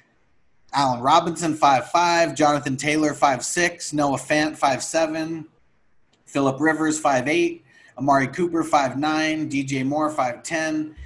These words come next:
Adam Thielen, five eleven, Mark Andrews, five twelve, Juju at six one, Kirk Cousins at six two, Odell Beckham at six three,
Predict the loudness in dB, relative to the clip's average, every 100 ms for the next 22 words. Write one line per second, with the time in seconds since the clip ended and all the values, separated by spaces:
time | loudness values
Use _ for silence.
0 | -20 -20 _ -2 0 -2 -4 0 2 2
1 | 0 2 2 2 -2 -2 -2 -4 -6 -6
2 | -6 -2 0 0 -2 -2 -2 -2 0 0
3 | 0 -6 -4 0 0 -2 -8 -18 -20 _
4 | _ _ _ _ _ _ _ _ -10 -6
5 | -6 -6 -4 0 0 0 -4 -16 -10 -4
6 | -4 -6 -6 -4 -4 -6 -6 -4 -6 -2
7 | -2 -2 -4 -6 -6 -6 -8 -8 -4 -2
8 | -2 -6 -12 -20 -18 -2 0 4 2 2
9 | -2 -2 -2 -2 -4 -6 -6 -8 -12 -6
10 | -4 -2 -4 -6 -10